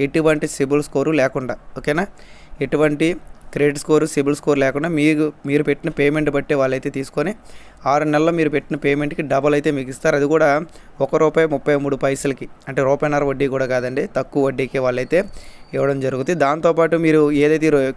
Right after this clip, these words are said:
కంటిన్యూ చేయాలనుకుంటున్నారో ఆ అమౌంట్ కంటిన్యూ చేస్తూ, రెండోది ఏంటంటే వాళ్ళకి మనం పే చేయాల్సిన ఇంట్రెస్ట్ కూడా పే చేస్తూ ఉన్నట్టయితే ఖచ్చితంగా మనకి ఇన్సూరెన్స్ ఒకవేళ ఏమైనా ఏడు సంవత్సరాలు ఏదైనా మీకు జి-, అనుకోకుండా ఏదైనా జరిగిందనుకోండి, ఖచ్చితంగా రెండు లక్షల రూపాయల ఇన్సూరెన్స్ కూడా వాళ్ళైతే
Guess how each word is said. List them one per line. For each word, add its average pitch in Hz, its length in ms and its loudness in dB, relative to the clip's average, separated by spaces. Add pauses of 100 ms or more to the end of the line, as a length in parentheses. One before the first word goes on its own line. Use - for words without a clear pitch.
కంటిన్యూ 147 340 0
చేయాలనుకుంటున్నారో 147 600 0
ఆ 131 60 -4
అమౌంట్ 139 260 -4 (100)
కంటిన్యూ 139 360 -2
చేస్తూ, 196 300 0 (600)
రెండోది 160 300 4
ఏంటంటే 151 380 2 (600)
వాళ్ళకి 147 280 2
మనం 143 180 0
పే 147 120 4
చేయాల్సిన 151 340 2
ఇంట్రెస్ట్ 143 260 -6
కూడా 156 140 -2
పే 143 180 0
చేస్తూ 143 340 -2
ఉన్నట్టయితే 135 520 -2 (500)
ఖచ్చితంగా 165 480 0
మనకి 156 540 0 (340)
ఇన్సూరెన్స్ 156 520 0 (140)
ఒకవేళ 151 240 2
ఏమైనా 151 420 2
ఏడు 143 220 0
సంవత్సరాలు 143 360 -2
ఏదైనా 143 220 -2
మీకు 127 200 -6
జి-, 147 80 -12 (300)
అనుకోకుండా 143 400 -2
ఏదైనా 139 220 -2 (240)
జరిగిందనుకోండి, 135 640 -2
ఖచ్చితంగా 147 500 0
రెండు 139 200 0
లక్షల 143 240 -2
రూపాయల 139 340 0
ఇన్సూరెన్స్ 139 560 -2
కూడా 135 200 -6
వాళ్ళైతే 127 360 -2